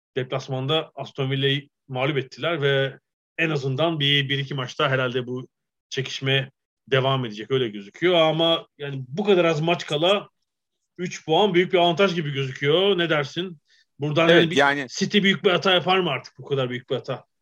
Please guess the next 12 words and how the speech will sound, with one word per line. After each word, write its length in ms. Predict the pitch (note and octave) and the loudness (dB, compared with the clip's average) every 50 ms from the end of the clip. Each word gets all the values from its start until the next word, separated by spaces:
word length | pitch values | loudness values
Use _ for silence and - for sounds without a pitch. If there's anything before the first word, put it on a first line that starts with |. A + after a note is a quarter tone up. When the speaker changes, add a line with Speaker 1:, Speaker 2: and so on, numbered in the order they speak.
| _ _ - | _ _ 2
Speaker 2:
Ya 160 | D#3+ D#3 - | 4 4 4
futbolda 600 | - - G3 G3+ - - G#3 G3 F#3 F#3 G3 F3+ | 4 2 0 2 2 4 6 6 6 6 4 2
peşin 340 | - E3 D#3 - - F3+ F3 | 0 -2 -4 -4 -6 -10 -10
hükümlü 280 | E3+ - F3+ F3+ F3+ | -10 -8 -4 0 2
olmak 360 | F3 E3+ E3 F3 E3+ - - | 2 4 4 2 0 0 -2
doğru 260 | F#3 F3 F3 F#3 F3+ F3+ | 0 2 2 2 2 0
değil. 240 | E3 A2+ F#2+ - - _ _ - | 0 -6 -6 -8 -16 _ _ -8
Yani, 300 | - A#2 G2 F#2+ F#2+ G2 | -6 -4 -4 -4 -4 -4
e, 460 | G#2 - - B2+ A#2 A2 A2 A2 A2+ | -6 -6 -4 0 2 4 4 4 4
onu 260 | A2 A2 A#2+ B2 C3 | 4 2 2 0 0
söylemek 540 | B2+ - - A2 G#2+ G#2+ G#2 G#2 G2+ - - | -2 2 2 4 4 4 2 0 -2 -4 0
lazım. 420 | G#2+ G#2 G#2 G2 - - G3+ C#4 | 0 2 2 2 0 -2 -6 -6